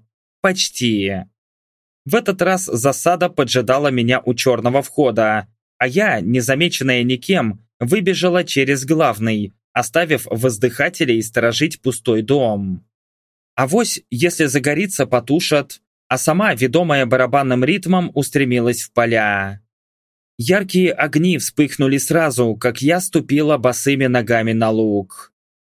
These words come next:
На ветвях деревьев сидели сверкающие золотые птички и росли серебряные фрукты.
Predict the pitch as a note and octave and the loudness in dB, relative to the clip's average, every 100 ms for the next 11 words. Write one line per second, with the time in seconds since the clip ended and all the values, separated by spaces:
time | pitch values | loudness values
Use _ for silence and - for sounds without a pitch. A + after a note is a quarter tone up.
0 | _ _ - B2 C3+ C#3+ F3 G#3+ D3+ C#3 | _ _ -2 0 0 0 0 0 -2 0
1 | D#3 F#3+ C#3 A#2 - - A#2+ D#3+ C#3+ - | 0 0 0 -2 -2 -2 0 0 0 -2
2 | C3 A#2 C#3 C3 B2 - B2 G#2+ A#2 A#2+ | -4 -2 0 0 0 0 0 2 0 0
3 | B2 B2 B2 - D3+ B2 - A#2+ A2 G2+ | 0 -2 -2 -2 -2 -2 -2 0 0 -2
4 | - _ - C3+ C3 - E3 F#3 F3 C3+ | -8 _ -2 0 0 0 0 0 0 0
5 | C3 B2 A#2+ A#2+ A2+ B2 A#2 - A2+ G#2+ | 0 2 0 0 -2 -2 -2 -2 -2 0
6 | G#2 G2+ | -2 -4